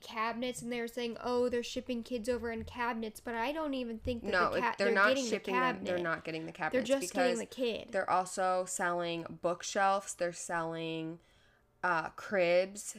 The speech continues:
Speaker 2: They're selling dinosaur drawings that look like a five-year-old drew them. Um,
Speaker 1: Baby blankets.
Speaker 2: Yeah, just, like, literally anything. And they're the same products posted multiple times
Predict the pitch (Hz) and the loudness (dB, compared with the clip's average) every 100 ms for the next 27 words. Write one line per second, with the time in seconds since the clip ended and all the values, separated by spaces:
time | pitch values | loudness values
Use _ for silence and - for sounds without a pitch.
0 | - 185 175 175 - 175 175 170 170 - | -10 0 0 0 0 0 0 -2 -4 0
1 | 160 165 175 - 180 180 175 170 165 165 | 0 0 -4 -2 0 2 2 -2 -6 -4
2 | 156 151 165 190 208 190 - 160 165 151 | -2 -2 -2 -4 -6 -6 -6 -4 -4 -4
3 | - - 139 143 170 170 156 156 156 156 | -6 -4 -2 -2 -2 -4 -4 -6 -4 -2
4 | 165 175 190 208 214 _ _ _ _ _ | -2 -2 -2 -6 -10 _ _ _ _ _
5 | - 170 165 160 156 151 170 220 - 220 | -4 -2 0 -2 -4 -8 -8 -8 -2 0
6 | 233 254 254 254 247 254 247 240 240 180 | 0 0 0 0 0 -2 -2 -4 -4 -2
7 | 180 170 - 190 - 185 180 185 185 190 | 0 -2 -6 -8 -2 -2 -2 -2 -2 -2
8 | 180 175 175 175 165 170 170 175 - 165 | -2 -2 -2 -4 -4 -4 -4 -4 -6 -6
9 | 175 175 170 175 - 165 165 170 170 - | -2 0 0 -2 -8 -8 -6 -8 -8 -12
10 | 180 - 208 202 196 196 - | -14 -6 -4 -2 -4 -8 -10